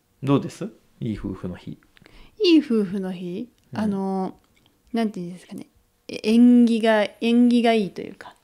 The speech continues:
Speaker 2: 縁起がいいってい-、
Speaker 1: うんうん。
Speaker 2: いい、いいんですかね。
Speaker 1: うん。
Speaker 2: とてもこう、いい、良いっていうのがつくだけで、
Speaker 1: うん。
Speaker 2: こう、気分が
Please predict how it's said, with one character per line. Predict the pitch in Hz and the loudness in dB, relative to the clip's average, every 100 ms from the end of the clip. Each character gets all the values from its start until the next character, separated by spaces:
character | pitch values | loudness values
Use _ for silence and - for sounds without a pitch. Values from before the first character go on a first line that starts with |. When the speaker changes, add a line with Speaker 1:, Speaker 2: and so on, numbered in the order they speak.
| _ _ _ | _ _ _
Speaker 2:
縁 | 226 240 233 | 0 2 2
起 | 226 | 0
が | 220 | -2
い | 208 | -4
い | 175 | -6
っ | |
て | - | -10
い-、 | - | -8
Speaker 1:
う | |
ん | 214 | -6
う | |
ん。 | 170 | -4
Speaker 2:
い | |
い、 | 185 - - | -6 -6 -6
い | 196 | -6
い | |
ん | |
で | 170 | -6
す | - | -12
か | 165 | -10
ね。 | 180 | -8
Speaker 1:
う | 110 | -6
ん。 | 185 139 _ _ _ _ _ _ _ | -8 -10 _ _ _ _ _ _ _
Speaker 2:
と | - 214 | -8 0
て | 240 | 2
も | 233 233 | 2 0
こ | 226 202 185 - - | -2 -4 -6 -8 2
う、 | |
い | 277 226 | 2 2
い、 | 240 _ _ - _ _ | -6 _ _ -20 _ _
良 | - 320 330 | 0 4 4
い | 202 | 2
っ | |
て | - - 185 | -4 -6 -4
い | 190 | -4
う | |
の | 185 | -6
が | 175 | -12
つ | 190 | -12
く | - 180 | -10 -8
だ | 180 | -8
け | 190 | -8
で、 | 185 190 170 | -6 -6 -6
Speaker 1:
う | 120 | -10
ん。 | 92 - _ _ _ | -14 -18 _ _ _
Speaker 2:
こ | - 190 175 - | -6 -4 -4 -8
う、 | |
気 | - 285 | -2 0
分 | 226 180 | 0 -4
が | 151 | -8